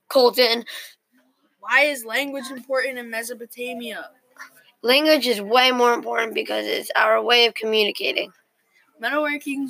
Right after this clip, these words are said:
Speaker 2: was very important because if we didn't have metalworking, there would be not many weapons because weapons are made from metalworking.
Speaker 1: Well, without language, there'd be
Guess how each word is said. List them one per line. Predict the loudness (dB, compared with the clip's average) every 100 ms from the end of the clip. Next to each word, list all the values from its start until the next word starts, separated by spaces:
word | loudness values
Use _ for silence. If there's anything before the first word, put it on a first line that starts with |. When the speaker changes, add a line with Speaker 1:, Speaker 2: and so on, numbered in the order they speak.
| -10
Speaker 2:
was | -16 -18 -12
very | 0 4 4 2
important | -2 -2 -2 -4
because | -10 -12
if | -12
we | -14
didn't | -10 -4
have | -2 -2
metalworking, | -4 -2 -4 -6 -10 -14 -8
there | -6
would | -6
be | -8 -14
not | -8 -2 -2 -2
many | -2 -2 -2
weapons | 0 0 -2 -10 -12 -16
because | -16 -14 -6
weapons | -2 -2 -4 -10 -6
are | -6
made | -4 -4 -4 -6
from | -16 -6
metalworking. | -2 0 0 -4 -6 -10 -18 -18 -20 -20 -20 -12 4
Speaker 1:
Well, | 6 8
without | 8 6 6
language, | 6 6 4 4
there'd | 2 2
be | 2 0